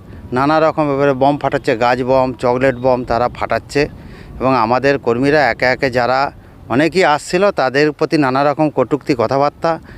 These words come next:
নোংরামি ভা-, নোংরা ভাষা, এবং কাউকে আবার, আহ, বলা হচ্ছে যে, "এরপরে যদি আমাদের সঙ্গে আমরা যেটা বলবো সেটা যদি না শুনিস",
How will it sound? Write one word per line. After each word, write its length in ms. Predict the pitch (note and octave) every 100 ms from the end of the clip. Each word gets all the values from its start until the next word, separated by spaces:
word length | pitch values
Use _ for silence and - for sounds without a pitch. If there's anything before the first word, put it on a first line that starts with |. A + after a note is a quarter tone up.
| - - -
নোংরামি 500 | A2+ A#2+ A#2+ C3 C#3+
ভা-, 220 | G2+ A2+
নোংরা 340 | A#2 A2 B2+ B2+
ভাষা, 520 | F#2+ A#2 D#3 D#3 D#3 - - - - A#2+
এবং 440 | A2 C3+ C3+ - - - - -
কাউকে 320 | A2+ B2+ D3
আবার, 280 | C#3 C#3+ C3
আহ, 1000 | A#2+ - - - - B2+ C3+ C3 B2+ B2
বলা 280 | A#2 C3 C3+
হচ্ছে 380 | D3+ - F3+ D3+
যে, 380 | C3 C#3+ C3+ - - - -
"এরপরে 500 | B2 B2+ C#3+ C#3+ D#3
যদি 300 | C3+ C#3 D3
আমাদের 340 | A#2+ C3 D3 D3+
সঙ্গে 540 | D3+ D3+ D#3+ D#3+ B2+ - -
আমরা 260 | A2+ C3 D3
যেটা 300 | C3+ C3 C#3+
বলবো 320 | D3+ D3+ E3
সেটা 340 | - C3 C#3+
যদি 220 | C3+ C#3+ C#3+
না 200 | C3 C#3
শুনিস", 360 | E3 G3 F#3+